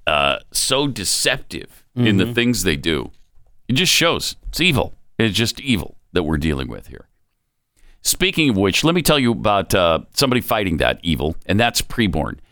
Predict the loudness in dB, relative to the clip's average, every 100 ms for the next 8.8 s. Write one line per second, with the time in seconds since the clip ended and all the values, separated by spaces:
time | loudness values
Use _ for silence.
0 | _ _ _ 2 4 4 4 2 0 2
1 | 2 2 4 4 4 4 2 -2 -4 0
2 | 0 2 2 2 2 2 4 0 -2 _
3 | _ 4 6 6 4 2 2 2 2 0
4 | 2 2 2 0 -2 -2 -4 -4 -8 -8
5 | -2 0 2 0 2 2 2 0 -2 -6
6 | -6 -6 -6 -6 -2 -2 0 -2 -2 -6
7 | -10 -14 -20 -20 _ _ _ _ _ _
8 | _ _ _ _ 2 4 2